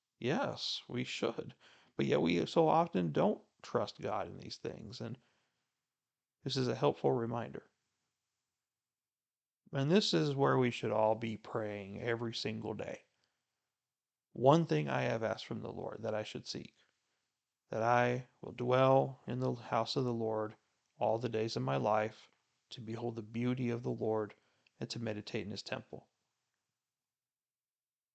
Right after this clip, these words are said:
Now, when it talks about his beauty, right, his majesty, it's not talking about physical beauty, obviously, 'cause he's a spirit. But that's not what we're talking about. It's talking about just the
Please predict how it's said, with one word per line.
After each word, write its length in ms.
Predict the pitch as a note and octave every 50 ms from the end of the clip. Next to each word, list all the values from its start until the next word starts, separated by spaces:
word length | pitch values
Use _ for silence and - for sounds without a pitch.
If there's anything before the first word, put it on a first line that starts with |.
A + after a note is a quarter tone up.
| _ -
Now, 140 | A#2+ A#2 A#2+
when 100 | A#2+ A#2
it 60 | -
talks 280 | - C3+ B2+ - -
about 240 | C#3+ C3 B2+ A#2+ A#2
his 220 | A#2 B2+ B2+ A#2 A2+
beauty, 580 | A#2+ - B2 B2 B2+ B2 - - - - _ _ _ _ _ _ _ _ _ _
right, 300 | - G#2+ A2 - - -
his 220 | B2 A#2 A#2 A2+
majesty, 840 | A#2 A2+ A#2+ B2 B2 B2+ A#2 - A#2+ - - - - F#2 - - _ _ _ _ _ _ _
it's 100 | - -
not 160 | B2 B2+ B2+
talking 340 | - F#3+ F#3 F3+ - G3 F#3
about 360 | F3 D#3+ E3 D#3+ D#3 - - _ _ _
physical 440 | - - C#3 B2+ B2 A2 - - -
beauty, 380 | A#2 A2 F#2 - F2+ - - - -
obviously, 460 | - A2 A2 A2 A#2 A2 - - A2+
'cause 180 | A2 - A2+ G#2+
he's 220 | A#2 A#2 A2+ A#2
a 60 | B2 A#2
spirit. 520 | - - - - A2+ G#2 - - - - _ _ _ _ _ _ _ _ _ _ _ _ _ _ _ _ _ _ _ _ _ _ _ _ _ E3+
But 160 | D3 C3 A#2
that's 160 | A#2 A#2 -
not 160 | B2+ A#2+ A2+
what 180 | B2+ B2 - -
we're 60 | -
talking 420 | - - B2 B2 - - - F#2+
about. 360 | F#2+ - - - - - - -
It's 120 | C3 C3 -
talking 380 | - B2 A#2 - B2 B2 A#2+
about 420 | A#2 A#2 B2 A#2 A2+ A2 - - _ _ _ _ _ _ _ _ _ _ _ _ _ _ _ _ _ -
just 320 | - B2+ - - - - _ _ _ -
the 420 | C#3 C3 B2 A#2+ A#2 A2+ F#2+ -